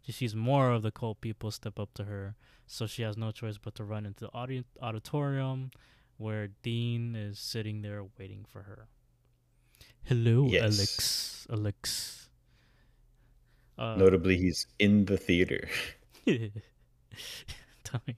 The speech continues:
Speaker 1: that's where his crew is. 'Cause he
Speaker 2: Yeah.
Speaker 1: just started hanging out with a bunch of theater, um, troops. So
Speaker 2: He also dr-, dramatically does his head pivot. He's
Speaker 1: <laughs>
Speaker 2: like, he, like, t-,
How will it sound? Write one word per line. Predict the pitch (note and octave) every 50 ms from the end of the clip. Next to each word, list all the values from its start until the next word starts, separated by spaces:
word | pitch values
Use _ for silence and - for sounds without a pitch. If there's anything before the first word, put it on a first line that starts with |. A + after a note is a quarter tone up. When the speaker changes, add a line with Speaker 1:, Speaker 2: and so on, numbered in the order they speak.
| _ _
Speaker 1:
that's | A#2+ A2+ - - B2
where | A2 A2
his | A#2+ A#2 -
crew | - - B2 C3 B2
is. | G#2+ A2 A2 - - - _ _ - - - - - - - - - - - - - -
'Cause | - - F#2
he | F#2+
Speaker 2:
Yeah. | A2+
Speaker 1:
just | - A2 G#2+ - - -
started | - - G#2+ G#2 G#2
hanging | A2 A2 A2 A2+
out | A2 A2+ A2+
with | G#2+ G#2+
a | G#2
bunch | G2+ A2+ G#2+ -
of | A2+ -
theater, | - A#2 A2+ A2 A2 G#2 - _ _ - - - - - _ _ _ _ _ _ _ -
um, | A2 G#2 G#2 A2 A2+ A#2+ A#2 A2+ A2 _ _ _ - _ _ _ _
troops. | - - A2+ G#2 - - - - - - _ _ _ _ - - _ _ - - _ _ _ _ _
So | - - D#3 D3 C#3 C3+ C3+ C3 B2+
Speaker 2:
He | - G#2
also | G2 G2 - C3 A2
dr-, | - - A2 - - -
dramatically | - G#2 F2+ E2+ E2 E2+ F2 F#2 E2+ E2 E2+ E2 D#2
does | D2+ E2+ E2 D#2+ D#2+ D#2+ -
his | - D#2+ D2+ -
head | - - E2+ D#2 D2+ -
pivot. | - E2 D2 D#2 - - - - - - - - - - -
He's | E3+ C3+ - -
Speaker 1:
<laughs> |
Speaker 2:
like, | D#2+ - -
he, | - - F2+ F2
like, | E2+ D#2+ - - - _ _ _ _ -
t-, | -